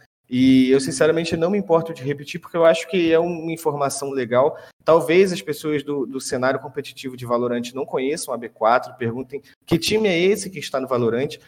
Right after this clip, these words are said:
mas a gente da G C I Media, a gente cobre Free Fire também. Então, a B quatro é uma das maiores organizações de Free Fire que a gente tem hoje, fechou a parceria com o Flamengo. Hoje eles são representados no Free Fire pelo Flamengo, né? Flamengo B quatro.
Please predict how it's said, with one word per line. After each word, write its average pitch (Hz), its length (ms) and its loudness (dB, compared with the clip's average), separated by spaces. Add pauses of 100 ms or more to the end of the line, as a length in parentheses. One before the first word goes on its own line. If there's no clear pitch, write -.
(180)
mas 139 220 2
a 143 80 4
gente 156 260 -4
da 147 140 2
G 139 100 -2
C 143 160 -6
I 139 60 -2
Media, 139 180 -2
a 123 40 -4
gente 123 200 -8
cobre 131 260 -4
Free 123 200 -12
Fire 117 280 -2
também. 110 360 -10 (260)
Então, 131 340 -2
a 131 140 2
B 143 140 2
quatro 143 460 2
é 127 80 2
uma 127 140 -2
das 123 180 -4
maiores 131 380 0
organizações 180 720 -4
de 190 80 -6
Free - 140 -18
Fire 143 240 -2
que 139 100 -10
a 120 40 -12
gente 123 240 -14
tem 110 160 -8
hoje, 131 260 -4
fechou 139 320 -6
a 175 40 0
parceria 139 440 -4
com 127 140 -14
o - 20 -20
Flamengo. 127 580 -6 (300)
Hoje 151 240 4
eles 139 140 -8
são 135 100 -4
representados 131 640 -2
no 127 80 -10
Free 127 160 -10
Fire 117 280 -2
pelo 120 180 -10
Flamengo, 123 480 -4
né? 131 140 -4
Flamengo 113 420 -6
B 104 140 -12
quatro. 113 420 -4